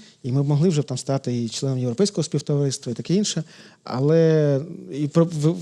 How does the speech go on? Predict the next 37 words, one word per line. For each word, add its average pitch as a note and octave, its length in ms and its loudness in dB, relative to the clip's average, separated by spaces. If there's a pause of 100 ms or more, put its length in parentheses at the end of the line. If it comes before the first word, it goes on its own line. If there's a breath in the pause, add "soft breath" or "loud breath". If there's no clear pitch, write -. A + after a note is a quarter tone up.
(120)
в-, D#3 40 0
реалізувати D3+ 420 2
багато C#3+ 280 0
реформ, G3+ 320 2
але, D#3 140 4
на E3 80 2
жаль, E3 140 2
не E3 60 2
сталося. B2 440 -4 (440 loud breath)
Ми E3+ 360 6
маємо F3+ 420 4
не D#3 200 4
втратити E3+ 360 2
це E3 200 2
вікно D#3 260 2
можливостей, D3+ 640 0
яке D#3 580 0
відкривається C#3+ 800 0
нам C#3+ 340 -2 (380 loud breath)
через C#3 220 0
нашу D3 220 0
трагедію, D3 600 0 (400 loud breath)
а, B2+ 260 -4 (140)
і C3+ 580 0 (100)
повністю E3 320 2
перебувати-, C#3+ 520 0 (180)
перебудувати D3+ 580 2
країну, E3 520 2 (300 loud breath)
поставити D3+ 420 0
її D3 80 4
на C#3+ 80 4
норі-, D3 340 2
на D#3 120 0
нові D3 280 4
рейки F3 580 2
і C3+ 240 -2
стати, C#3 680 0